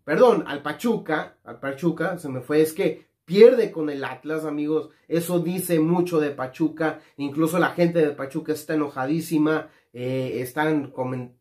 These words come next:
colgando mantas de, de mucho sueldo, pocos huevos y demás, ¿no?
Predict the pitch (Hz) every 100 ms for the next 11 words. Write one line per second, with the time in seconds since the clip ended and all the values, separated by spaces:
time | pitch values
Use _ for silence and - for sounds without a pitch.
0 | _ 143 151 165 151 139 160 170 160 143
1 | 135 135 - _ _ 131 151 160 160 -
2 | 175 165 156 156 156 160 147 165 160 160
3 | 147 143 143 143 160 160 147 165